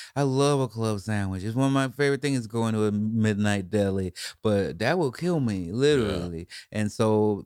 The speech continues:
Speaker 1: part of me, I think being, getting into acting is one of the things that really helped me because it <laughs> really tapped into some of, like, vanity. It tapped into, like, being camera ready. It
Speaker 2: Oh,
Speaker 1: tapped into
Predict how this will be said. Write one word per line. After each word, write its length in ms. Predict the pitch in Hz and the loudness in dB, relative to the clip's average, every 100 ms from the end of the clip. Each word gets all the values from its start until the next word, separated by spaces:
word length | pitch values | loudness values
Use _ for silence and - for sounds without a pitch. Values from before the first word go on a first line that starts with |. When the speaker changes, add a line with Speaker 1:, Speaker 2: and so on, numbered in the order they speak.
| - | -6
Speaker 1:
part 300 | 131 127 143 | 2 4 4
of 80 | 135 | 2
me, 320 | 131 127 113 | 2 2 0
I 60 | 113 | -2
think 420 | 131 127 113 90 | 0 0 -2 -2
being, 640 | 120 175 165 123 - 98 | 2 2 2 0 -4 -10
getting 240 | - 156 160 | -2 0 2
into 160 | 131 | 2
acting 600 | 104 71 143 196 139 117 | 0 -2 0 0 0 -2
is 120 | 110 104 | 0 -2
one 160 | 135 | -2
of 100 | 170 | -2
the 80 | 113 | -2
things 120 | 110 | -4
that 40 | 101 | -2
really 360 | 120 170 113 | -2 0 2
helped 260 | 131 175 131 | 2 2 2
me 60 | |
because 320 | 107 104 110 107 | 0 0 0 2
it 80 | |
<laughs> 140 | 107 110 | 2 4
really 440 | 170 135 135 127 - - - | 4 4 0 -2 -6 -16 -6
tapped 320 | 147 135 131 | 0 0 0
into 360 | 139 131 135 127 | -2 2 2 2
some 260 | 131 127 123 | 0 0 2
of, 120 | 120 | 2
like, 240 | 117 107 | 2 0
vanity. 760 | 85 92 113 131 113 85 50 50 | -4 0 2 4 0 -4 -8 -10
It 200 | - 113 | -8 0
tapped 280 | 131 123 - | 4 4 2
into, 440 | 123 120 127 117 113 | 0 0 2 4 4
like, 380 | 117 113 107 98 113 | 4 4 2 -4 -2
being 280 | 123 120 110 | 2 2 0
camera 460 | 123 120 117 107 | 0 2 2 2
ready. 500 | 101 98 82 69 76 | 0 0 -2 -4 -6
It 80 | 87 | 0
Speaker 2:
Oh, 40 | 117 | 2
Speaker 1:
tapped 260 | 117 - | 2 0
into 340 | 117 113 110 | 0 2 2